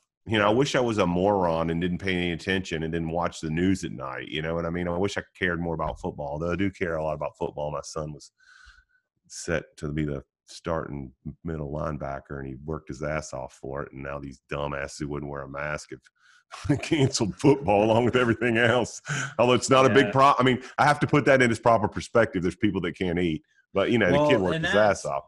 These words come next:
Speaker 2: and that's the thing. It's like, I was actually, I don't know who I was talking to about this, but I was just like, you know, I, I don't think I'm really, like, I think this whole coronavirus thing has been great. It's been, like, it's been a great reset.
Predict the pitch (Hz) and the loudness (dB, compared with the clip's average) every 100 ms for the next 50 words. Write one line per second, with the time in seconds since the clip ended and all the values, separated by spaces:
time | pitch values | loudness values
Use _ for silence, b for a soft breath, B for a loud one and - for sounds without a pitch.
0 | _ 147 160 190 190 - 131 - 127 156 | _ -10 -8 -8 -10 -10 -10 -10 -12 -12
1 | 90 82 - 123 110 104 104 - 131 135 | -14 -16 -14 -10 -10 -12 -14 -16 -14 -12
2 | 123 123 120 104 123 104 98 95 90 - | -12 -12 -14 -12 -12 -12 -12 -14 -16 -18
3 | 90 90 82 78 78 73 69 69 - 82 | -18 -18 -20 -20 -20 -20 -20 -20 -20 -20
4 | 85 - 69 - _ _ _ _ _ _ | -20 -20 -20 -20 _ _ _ _ _ _
5 | _ _ 107 120 131 - 131 - 107 139 | _ _ -14 -12 -12 -14 -16 -16 -16 -16
6 | - - 123 120 113 104 107 107 104 87 | -16 -16 -14 -12 -10 -8 -8 -8 -10 -12
7 | _ _ _ _ 110 101 104 117 110 104 | _ _ _ _ -20 -18 -18 -16 -16 -18
8 | 104 107 104 - 104 117 110 107 104 98 | -16 -14 -14 -14 -14 -12 -12 -12 -14 -18
9 | 92 85 _ 85 143 143 104 _ 98 92 | -20 -20 _ -18 -14 -14 -16 _ -20 -20
10 | - 90 87 _ _ _ _ _ _ 107 | -20 -20 -20 _ _ _ _ _ _ -20
11 | 92 95 92 87 113 - 117 | -18 -18 -20 -18 -18 -14 -16